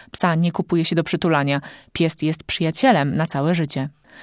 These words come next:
Z drugiej strony pies sam z siebie wykonuje względem opiekunów kilka czynności, które mogą być przez nas odbierane jako przytulanie,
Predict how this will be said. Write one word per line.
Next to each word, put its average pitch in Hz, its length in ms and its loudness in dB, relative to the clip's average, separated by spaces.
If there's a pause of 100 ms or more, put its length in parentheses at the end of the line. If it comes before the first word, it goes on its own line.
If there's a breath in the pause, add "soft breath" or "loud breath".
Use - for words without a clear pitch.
(320 loud breath)
Z 175 80 -2
drugiej 311 280 2
strony 170 320 0
pies 226 240 0
sam 294 380 4
z - 140 -2
siebie 139 320 0
wykonuje 151 580 0
względem 160 460 -2
opiekunów 170 520 -2
kilka - 300 -2
czynności, 170 540 -2
które 269 280 0
mogą 277 400 4
być 165 160 -2
przez 165 220 -2
nas 190 160 0
odbierane 175 500 2
jako 170 180 -2
przytulanie, 226 560 2